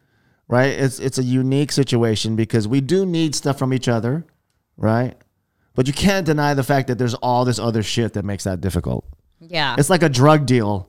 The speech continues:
Speaker 1: and you're trying to meet in the middle, but it's fucking hairy, man. It's like you gotta meet at Pier fifty-six. Uh, who's, who, who can you trust? You're trying to exchange the goods, <laughs> and someone's gonna get mad.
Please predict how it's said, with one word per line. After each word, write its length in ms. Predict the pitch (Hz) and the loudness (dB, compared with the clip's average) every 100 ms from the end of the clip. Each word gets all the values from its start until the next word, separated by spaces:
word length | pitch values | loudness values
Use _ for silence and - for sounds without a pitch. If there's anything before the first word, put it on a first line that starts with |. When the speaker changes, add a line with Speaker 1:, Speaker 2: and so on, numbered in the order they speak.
| 190 | -12
Speaker 1:
and 160 | 175 123 | -4 -2
you're 80 | 127 | -2
trying 200 | 139 151 | 2 2
to 80 | 143 | 2
meet 240 | 139 151 | 0 0
in 80 | 135 | 0
the 80 | 123 | 0
middle, 360 | 131 131 117 107 | 2 2 0 -2
but 280 | 110 117 _ - | -2 -4 _ -6
it's 180 | 123 - | -4 -4
fucking 480 | - 156 151 175 | -8 -8 -4 0
hairy, 460 | 156 170 196 220 101 | 2 0 -2 -4 -4
man. 240 | 110 135 | -4 -4
It's 120 | 147 143 | -4 -4
like 240 | 156 151 | -4 -4
you 120 | - 139 | -10 -2
gotta 160 | 147 | 0
meet 220 | 131 165 | 0 0
at 80 | 151 | -2
Pier 160 | 151 151 | 0 0
fifty-six. 640 | 156 156 - 117 110 - - - - - - - - | 0 -4 -2 -2 -4 -12 -16 -20 -20 -20 -16 -16 -14
Uh, 100 | - - 131 | -16 -8 -2
who's, 380 | 135 160 165 - | 4 4 4 -2
who, 160 | 175 | -6
who 180 | - 160 | 2 2
can 140 | - | 2
you 100 | 185 | -4
trust? 500 | 170 147 123 - - - _ _ _ | 0 2 4 2 -2 -8 _ _ _
You're 100 | - 131 | -2 2
trying 260 | 156 175 | 2 2
to 140 | 170 156 | 0 0
exchange 460 | 147 160 151 156 | -2 0 2 2
the 80 | 143 | 0
goods, 420 | 143 135 139 156 170 - _ _ _ | 0 0 0 -2 -4 -10 _ _ _
<laughs> 260 | - - | -20 -12
and 280 | - 143 151 | -4 -2 -2
someone's 340 | - 175 202 | -4 -4 -4
gonna 180 | 196 202 | -2 0
get 120 | 208 | 0
mad. 540 | 190 196 208 196 123 | 2 2 2 2 0